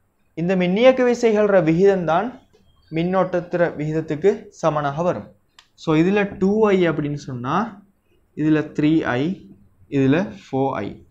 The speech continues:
இப்ப டைம், டைம் வந்து எவ்வளவு நேரம் இது இந்த காந்தப்புலத்தோட்டு வெளியே போறதுக்கு எடுக்குதுன்றதுல தங்கியிருக்கு.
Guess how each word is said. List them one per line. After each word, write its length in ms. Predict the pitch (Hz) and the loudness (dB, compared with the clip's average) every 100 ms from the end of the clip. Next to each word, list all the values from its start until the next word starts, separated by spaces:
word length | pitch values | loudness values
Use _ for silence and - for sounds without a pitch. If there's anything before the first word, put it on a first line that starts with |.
| _ _ _ _ _ _ _ _ _ _ _ _ _ _ _ _ _ _ _ _ | _ _ _ _ _ _ _ _ _ _ _ _ _ _ _ _ _ _ _ _
இப்ப 180 | 185 262 269 | 2 4 4
டைம், 220 | 214 180 117 - _ _ _ _ _ | 2 0 -4 -12 _ _ _ _ _
டைம் 280 | 175 196 269 277 | 2 2 2 0
வந்து 240 | 214 180 226 - - _ _ _ _ _ | 2 4 2 0 -12 _ _ _ _ _
எவ்வளவு 400 | 156 156 196 240 240 | -4 0 4 4 4
நேரம் 380 | 196 208 220 262 - 165 | 2 2 2 0 -4 -2
இது 140 | 196 262 - _ _ _ - | 0 -2 -6 _ _ _ -6
இந்த 160 | 165 160 - 160 | 0 0 2 2
காந்தப்புலத்தோட்டு 760 | 165 190 196 190 180 185 180 170 | 2 2 0 0 0 -2 -2 0
வெளியே 220 | 165 175 180 | 2 2 2
போறதுக்கு 360 | 170 160 175 190 | -2 -2 0 0
எடுக்குதுன்றதுல 640 | 170 170 175 156 151 175 | 2 2 0 0 -2 -2
தங்கியிருக்கு. 380 | 208 160 117 - | 0 -2 -6 -8